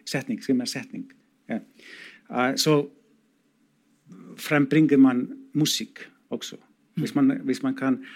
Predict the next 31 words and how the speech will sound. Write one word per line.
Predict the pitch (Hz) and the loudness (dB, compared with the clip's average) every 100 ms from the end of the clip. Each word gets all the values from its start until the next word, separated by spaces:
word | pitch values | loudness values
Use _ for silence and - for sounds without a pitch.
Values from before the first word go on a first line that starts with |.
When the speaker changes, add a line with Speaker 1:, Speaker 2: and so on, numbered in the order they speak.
| - | -18
Speaker 1:
ha | - 139 | -4 0
en | 127 | 0
bestemt | 117 139 - 143 131 | 0 -2 0 0 -2
stil, | - 180 160 113 - - _ _ - | -4 2 4 2 -2 -18 _ _ -10
så, | - 135 | -6 -2
så | 147 | -2
kommer | 147 143 | 0 2
en | 127 139 | 4 4
musikk. | 131 - - - - _ _ _ _ _ _ _ _ - | 2 -2 -8 -18 -20 _ _ _ _ _ _ _ _ -16
Eh, | 415 127 131 127 120 120 - - - _ - _ _ _ - | -6 -2 2 2 0 -4 -10 -18 -20 _ -20 _ _ _ 2
det | 156 170 | 2 2
tror | - 160 | 2 2
jeg | 143 135 | 4 2
er | |
så, | 135 131 110 | 0 -2 -4
så | - 135 | -4 0
viktig | 151 - - 120 - | 0 -2 -4 -6 -6
med, | - 131 123 113 - | -10 -6 -4 -6 -6
med, | 127 120 113 - 208 - | -6 -4 -6 -8 -12 -10
med | 123 120 | -6 -6
diktning, | - 139 - 117 101 - _ _ _ _ | -2 -2 -2 -6 -6 -10 _ _ _ _
eh, | 113 107 104 104 - - _ 123 | -4 -2 -2 -6 -12 -20 _ -6
enten | 113 - 120 | -4 -2 -2
når | 113 - - | -2 -6 -8
det | 123 107 | -4 -2
er | 104 - - - - - - - - - | -4 -8 -18 -20 -20 -18 -18 -18 -12 -2
roman | 123 117 135 135 117 | 4 6 6 6 6
eller, | 104 104 110 | 2 -4 -8
eller, | 113 104 104 110 | -12 -10 -10 -10
eller | 104 101 | -12 -12
dikte, | - 135 - - | -4 -4 -4 -14